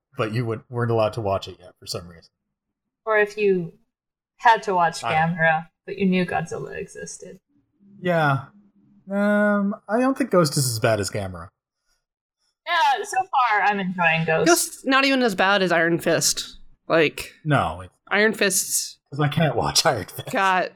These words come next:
Speaker 3: yeah, I, I watched the first episode, I was like, "Oh god, no." <laughs>
Speaker 1: I watched the first episode and ten minutes of the second episode, and I'm like, "Nope, tapping out. I have, I have better things to do with my time than this."
Speaker 3: Yeah.
Speaker 2: All right.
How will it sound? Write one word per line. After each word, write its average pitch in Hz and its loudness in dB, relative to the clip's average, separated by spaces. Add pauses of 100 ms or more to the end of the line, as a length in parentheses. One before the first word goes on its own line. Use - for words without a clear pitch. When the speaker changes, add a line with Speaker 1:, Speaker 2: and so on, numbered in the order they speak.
Speaker 3:
yeah, 214 2
I, 170 2
I 190 2
watched 202 2
the 196 0
first 185 0
episode, 202 0
I 190 4
was 180 0
like, 185 0
"Oh 226 2
god, 180 0
no." 185 0 (260)
<laughs> - -4
Speaker 1:
I 233 -2
watched 190 6
the - -6
first 196 0
episode 185 0
and 151 -10
ten 156 0
minutes 156 0
of 147 0
the 147 2
second 151 0
episode, 143 0
and 143 2
I'm 147 2
like, 143 0
"Nope, 214 2
tapping 147 0
out. 117 -2 (1400)
I 185 2
have, 180 2
I 143 2
have 170 0
better 156 2
things 170 0
to - -8
do 175 2
with 151 0
my 170 2
time 175 0
than 170 0
this." 151 -2 (1400)
Speaker 3:
Yeah. 143 -8 (400)
Speaker 2:
All 202 0
right. 240 0